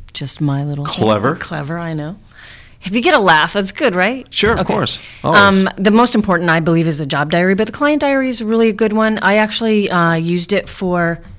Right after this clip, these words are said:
Speaker 1: meeting summaries or call summaries. So if a client called me, I actually typed in the list of things in the client diary,
Speaker 2: Uh-huh.
Speaker 1: and I actually emailed them a copy of it so that I could confirm, "Okay, this is what I got from our half-hour conversation. If I got anything wrong,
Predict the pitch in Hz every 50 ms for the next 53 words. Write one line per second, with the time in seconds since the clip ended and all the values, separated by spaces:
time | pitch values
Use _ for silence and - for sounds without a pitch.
0 | - - - - - - - - - 214 220 202 202 180 156 - 165 147 151 147
1 | 147 147 - 165 151 - - 202 190 185 - 196 175 160 151 147 143 - 185 170
2 | 160 175 151 - 214 208 202 202 - - - 202 190 190 180 175 165 156 156 156
3 | - - - - - 202 214 214 - 226 202 185 - - - 196 190 190 - -
4 | - 208 220 220 214 196 175 180 190 190 - 220 190 - 190 175 170 170 160 -
5 | - 185 185 202 208 214 214 214 202 202 180 160 165 160 156 151 147 143 151 170
6 | 104 92 101 98 101 - - - - - - 185 196 196 196 202 196 196 196 -
7 | 214 190 - - 196 202 190 180 170 170 165 175 165 165 170 - - 269 339 -
8 | - 170 160 156 170 180 - - - - 190 170 185 165 - - 185 180 196 190
9 | 233 196 - 254 254 240 277 254 208 185 185 190 165 156 185 - 208 214 240 247
10 | 240 226 202 190 208 196 190 - - - - 190 180 180 165 165 175 180 175 170
11 | - 180 170 165 165 156 180 175 170 160 156 - 190 190 190 - 180 156 156 -
12 | 160 156 190 185 175 180 180 185 180 - 185 170 165 160 160 170 175 180 185